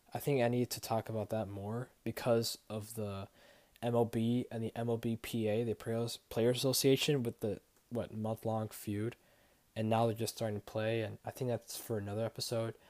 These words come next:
Um, but the fact that sports are returning, uh, is somewhat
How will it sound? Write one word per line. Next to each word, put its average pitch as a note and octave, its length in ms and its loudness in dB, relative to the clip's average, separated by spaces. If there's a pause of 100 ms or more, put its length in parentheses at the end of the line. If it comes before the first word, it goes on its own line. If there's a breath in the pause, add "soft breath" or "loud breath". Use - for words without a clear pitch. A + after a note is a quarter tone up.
(340 soft breath)
Um, G#2 360 -6 (300)
but A2 260 -2 (880)
the B2 80 -4
fact C3+ 320 0
that C3 60 -2
sports - 360 -2
are B2+ 40 0
returning, A#2+ 500 -2 (360)
uh, G#2+ 420 -4 (420)
is B2+ 440 -2 (1000)
somewhat B2+ 880 0